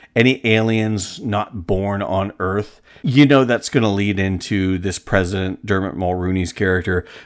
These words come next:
uh, being voted out of office and Thunderbolt Ross who will now be played by Harrison Ford,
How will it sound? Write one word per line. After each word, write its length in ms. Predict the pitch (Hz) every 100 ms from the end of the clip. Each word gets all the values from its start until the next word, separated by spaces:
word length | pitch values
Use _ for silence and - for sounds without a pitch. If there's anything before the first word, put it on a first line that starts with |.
| -
uh, 220 | 92 -
being 560 | 104 113 101 101 101 92
voted 340 | 107 104 101
out 180 | 95 95
of 100 | 90
office 580 | 92 95 - 98 - - -
and 540 | 95 95 95 92 90 - - _
Thunderbolt 520 | - 123 113 104 104 -
Ross 580 | 95 87 92 - - - _
who 100 | 110
will 380 | 117 101 98 95
now 240 | 104 98 98
be 140 | 101
played 380 | - 101 95 90
by 180 | 90 90
Harrison 480 | 95 98 95 95 87
Ford, 400 | 98 95 95